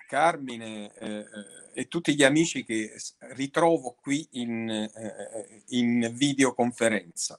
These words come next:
E permettimi di salutare tutti i video, eh, ascoltatori.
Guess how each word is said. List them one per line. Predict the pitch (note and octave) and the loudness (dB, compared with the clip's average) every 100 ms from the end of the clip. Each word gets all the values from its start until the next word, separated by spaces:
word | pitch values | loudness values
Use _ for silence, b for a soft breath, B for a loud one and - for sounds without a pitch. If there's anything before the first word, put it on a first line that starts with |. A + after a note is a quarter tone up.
| _ | _
E | A2+ | -8
permettimi | - A#2+ D3+ E3 C#3 B2+ | -4 2 4 4 2 2
di | A2+ | 0
salutare | - B2 A#2 B2 B2+ B2 A2+ _ _ _ _ _ | 0 0 2 4 4 4 -2 _ _ _ _ _
tutti | - C#3 _ - B2+ B2 | -12 -12 _ -4 -4 -4
i | B2 A2+ | -6 -4
video, | B2 A#2+ A2 A2 G#2+ G#2+ _ - | -2 -4 0 0 0 -4 _ -8
eh, | G#2+ - | -6 -4
ascoltatori. | A#2 - A2+ A2 - A2 G2 E2+ - | -6 -6 -6 -6 -6 -8 -8 -16 -18